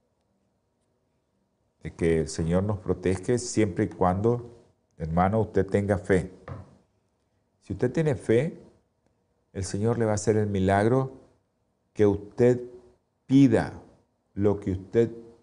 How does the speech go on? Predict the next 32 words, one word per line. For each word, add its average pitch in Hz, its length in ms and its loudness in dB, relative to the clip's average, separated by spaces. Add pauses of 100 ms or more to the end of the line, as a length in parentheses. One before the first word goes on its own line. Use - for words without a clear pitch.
pida, 147 460 2 (100)
Él 104 120 2
se 110 140 -2
lo 95 120 2
va 87 60 4
a - 20 2
hacer. - 320 -6 (720)
Pero 135 160 0
usted 123 260 0
tiene 110 280 0
que 110 120 -4
tener 82 300 -4
fe. 170 220 -8 (880)
Esa 92 220 -4
es 87 40 2
la 92 160 0
condición. 123 460 -4 (800)
Si - 140 -10
usted 95 240 -4
no 101 140 -2
tiene 120 280 2
fe - 400 0 (720)
y 85 100 -4
pide 113 540 2
con 123 240 0
duda, 175 260 -4 (300)
el 90 100 -4
Señor 90 300 0
no 92 100 0
se 90 160 0
lo 80 140 2
hace. - 280 -8